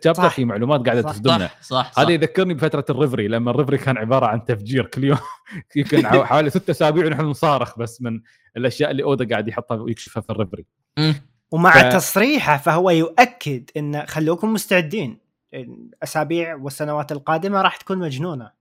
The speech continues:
Speaker 1: بالضبط.
Speaker 3: فعلا.
Speaker 1: لا،
Speaker 3: آه.
Speaker 1: و-، اللي يتكلم عن كوريجي أعتقد يقصد الرسالة اللي كتبها أودا
Speaker 2: في
Speaker 1: لما أخذ
Speaker 2: نهاية
Speaker 1: ملك شهر.
Speaker 2: الساغا. مم.
Speaker 1: أيوة، بالضبط. لما قال إن كل الأسرار اللي كنت أحيكها لكم على مدى خمسة وعشرين سنة في ون بيس، حان
Speaker 2: حان
Speaker 1: الوقت إني
Speaker 2: الوقت.
Speaker 1: أكشفها كلها الحين.
Speaker 2: يا.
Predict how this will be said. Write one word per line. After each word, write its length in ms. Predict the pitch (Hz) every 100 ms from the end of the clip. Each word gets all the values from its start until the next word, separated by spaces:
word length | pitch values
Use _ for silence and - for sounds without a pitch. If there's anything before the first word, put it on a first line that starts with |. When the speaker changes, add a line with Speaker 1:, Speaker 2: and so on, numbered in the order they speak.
| -
Speaker 1:
بالضبط. 420 | 139 143 139 120
Speaker 3:
فعلا. 260 | 226 120 101 - _ _ -
Speaker 1:
لا، 600 | 139 120 127 135 123 113
Speaker 3:
آه. 40 | 135
Speaker 1:
و-، 280 | 139 143
اللي 420 | 131 131 127 131 135
يتكلم 420 | 131 151 165 151
عن 160 | 131 131
كوريجي 760 | 131 143 139 117 180 - _ _ 95
أعتقد 380 | 113 139 127
يقصد 440 | 131 127 - 131 113 _ _ -
الرسالة 380 | 120 123 151 147
اللي 120 | 123
كتبها 380 | - 120 107 104
أودا 400 | 101 110 120 160 _ -
Speaker 2:
في 100 | -
Speaker 1:
لما 140 | 107
أخذ 120 | - -
Speaker 2:
نهاية 260 | - -
Speaker 1:
ملك 100 | 196
شهر. 220 | - 127
Speaker 2:
الساغا. 460 | 175 196 165 127 120 _ _ _ 151
مم. 280 | 147 135 _ -
Speaker 1:
أيوة، 720 | 120 110 98 92 92 92 92
بالضبط. 520 | 101 113 95 - - _ -
لما 200 | 113 120
قال 200 | 123 131
إن 180 | 123 117
كل 180 | - 170 180 180 170
الأسرار 460 | 151 139 147 143 127
اللي 120 | 123
كنت 200 | 131 -
أحيكها 360 | 123 139 -
لكم 220 | 123 127 104
على 180 | 120
مدى 180 | 127 127
خمسة 260 | 117 120 123
وعشرين 280 | 104 123 117
سنة 180 | 127
في 140 | 117 117
ون 100 | 113
بيس، 280 | 175 180 -
حان 260 | - 143
Speaker 2:
حان 100 | 139
Speaker 1:
الوقت 140 | - 143
إني 80 |
Speaker 2:
الوقت. 140 | 123 113
Speaker 1:
أكشفها 320 | - 131 -
كلها 320 | 104 107 92
الحين. 240 | 92 - -
Speaker 2:
يا. 300 | 131 131 123